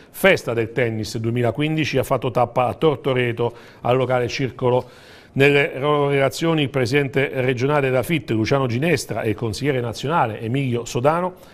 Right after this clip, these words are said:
hanno speso parole di elogio per l'opera svolta su tutto il territorio, prima di dare il via alle premiazioni di circoli e atleti. Il bilancio di un anno di tennis, lo ascoltiamo nelle parole di Sodano.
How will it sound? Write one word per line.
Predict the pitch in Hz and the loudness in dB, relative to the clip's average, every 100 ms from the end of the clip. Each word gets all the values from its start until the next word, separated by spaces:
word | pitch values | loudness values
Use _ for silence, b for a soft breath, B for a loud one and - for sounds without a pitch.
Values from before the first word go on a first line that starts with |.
| B | B
hanno | 123 127 | 0 0
speso | - 143 117 | 0 0 0
parole | 127 143 135 | 0 0 0
di | 143 | 0
elogio | 147 117 104 107 | 2 0 -2 -2
per | 127 | 0
l'opera | 143 123 123 | 0 0 -2
svolta | 120 139 127 107 | 0 0 0 -2
su | 117 | -2
tutto | 175 160 - - | -2 -2 -4 -2
il | 160 135 | -4 0
territorio, | 151 127 120 117 113 113 117 B B | 0 2 0 0 0 0 -4 B B
prima | - 135 | 0 0
di | 127 | 2
dare | 131 123 | 2 0
il | 127 | 0
via | 135 135 | 0 0
alle | 123 113 113 | 0 -2 -2
premiazioni | 139 120 - 127 113 B B | -2 -4 -6 -6 -8 B B
di | - 113 | -6 -2
circoli | 175 156 143 131 143 | -2 0 0 0 0
e | 143 - | -2 0
atleti. | 135 - 98 92 - | -2 -2 -4 -6 -6
Il | 113 | -2
bilancio | 135 143 127 135 | 2 2 0 -4
di | 131 | -2
un | 135 | -2
anno | 127 120 B B | -2 -4 B B
di | 135 | -2
tennis, | 135 131 104 95 - 107 B - | 2 2 0 -8 -12 -14 B -2
lo | 147 | -2
ascoltiamo | - 135 - 117 101 | 0 -4 -2 -2 -2
nelle | 131 127 | -2 -2
parole | 110 127 120 117 | 0 0 0 -2
di | 120 131 | -6 -8
Sodano. | - 139 98 | -4 -4 -4